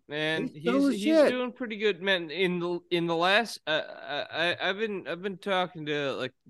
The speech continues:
Speaker 1: Jeanette and Pal about this a bit, but, like, in the last, like,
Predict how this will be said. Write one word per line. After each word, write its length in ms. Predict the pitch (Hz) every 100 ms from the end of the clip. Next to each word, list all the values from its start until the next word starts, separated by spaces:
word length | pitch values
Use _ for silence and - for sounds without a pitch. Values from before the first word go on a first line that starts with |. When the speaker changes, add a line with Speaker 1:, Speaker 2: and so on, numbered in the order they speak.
| 117
Speaker 1:
Jeanette 460 | 123 120 147 139
and 260 | 113 117 104
Pal 280 | - 123 123
about 300 | 110 107 98
this 200 | 107 -
a 40 |
bit, 340 | 104 110 107 95
but, 160 | 107
like, 240 | 98 107 - _ _ _ _ _ _ -
in 160 | 147 147
the 80 | 143
last, 500 | 147 151 165 170 196
like, 200 | 180